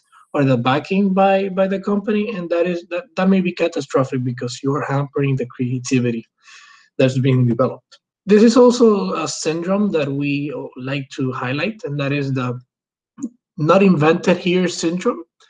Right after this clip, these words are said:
And that is as well the same process. We are not trying to be disruptive. We're trying to be the same that we have been over the past few years. So always very important to understand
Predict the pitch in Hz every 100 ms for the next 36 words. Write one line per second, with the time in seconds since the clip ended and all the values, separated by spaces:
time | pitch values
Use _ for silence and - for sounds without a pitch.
0 | _ - - - _ 190 208 233 247 254
1 | 254 220 208 226 220 196 196 220 220 214
2 | - 254 247 156 139 - - _ 196 220
3 | 233 220 214 214 - 196 196 214 - 160
4 | 170 170 147 - 160 147 - - - 139
5 | 135 135 160 170 185 185 180 165 160 165
6 | 170 175 - _ _ _ _ _ 143 143
7 | 135 175 175 170 165 156 151 135 147 147
8 | 143 147 _ _ _ _ _ 139 139 139
9 | 123 139 127 - 123 127 127 - - _
10 | _ _ _ _ _ _ - - 170 165
11 | 160 _ _ - 190 208 220 214 208 -
12 | _ _ - 151 175 185 190 185 156 160
13 | 170 160 143 139 135 127 - 143 147